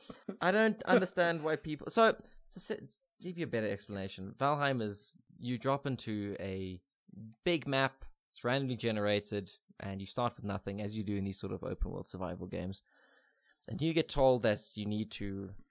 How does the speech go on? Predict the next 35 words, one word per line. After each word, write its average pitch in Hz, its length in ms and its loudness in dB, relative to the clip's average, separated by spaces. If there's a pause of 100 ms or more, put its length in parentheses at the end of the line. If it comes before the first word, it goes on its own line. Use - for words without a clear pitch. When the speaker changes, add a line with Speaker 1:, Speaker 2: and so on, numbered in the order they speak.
(340)
Speaker 1:
uh, 50 160 -12
raise 139 760 4
yourself 120 400 2
up - 200 0
to 98 300 -2
Valhalla. 151 600 4
In 120 120 0
order 101 180 -2
to - 120 -8
do 113 120 2
that, 113 180 2
you've 92 100 -8
got 104 60 2
to 101 80 -2
slay, 101 400 -2 (200)
uh, - 60 -14 (200)
some 87 420 -6 (420)
great, 104 460 -6 (180)
awful - 280 -4
beasts. - 500 -8 (240)
And 95 240 -8
to - 80 -10
do 156 160 6
that, 160 260 10
you 110 80 0
need 101 220 -2
to 90 120 -8
run 110 200 -2
around 104 300 2
and 95 100 -6
chop - 240 -10
down 95 160 -4
lots 95 200 -8
of - 80 -18
trees, 160 680 -8